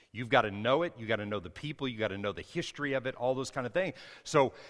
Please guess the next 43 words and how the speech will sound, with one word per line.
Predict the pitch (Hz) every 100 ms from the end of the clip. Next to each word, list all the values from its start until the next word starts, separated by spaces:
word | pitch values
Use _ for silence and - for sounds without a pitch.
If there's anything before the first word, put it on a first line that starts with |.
| -
so | - 160
as | 147 135 107
you're | 185
developing, | 240 147 113 160 190 - 101
the | 101
Bible | 123 185 196
says | 143 117
faith | - 175 208 208 -
comes | 185 175 123
by | 120 113
hearing, | - 202 196 120
hearing | 110 165 185
comes | 170 165 139 104
by | 113
the | 107
Word. | 113 143 90 62 - _ _ - - -
So | - 135
faith | - 185 226 185
in | 151 123
God | 147 180 117 82 104 127 139 - - _ _
comes | - 160 156 - 131
by | 123 127
hearing | - 175 175 147
the |
Word. | 135 180
As | 139 104
you're | 113
hearing | - 190 226 170
the | 135
Word | 123 196 202 123 127 127 - - -
and | 135
you're | 135
allowing | 131 139 170 196 185
the | 135
Word | 123 165 175
to | 135
go | 135
from | 143 135 117
your | 104
head | 104 185 180 139
to | 135
your | 101
heart, | 101 - 220 143 98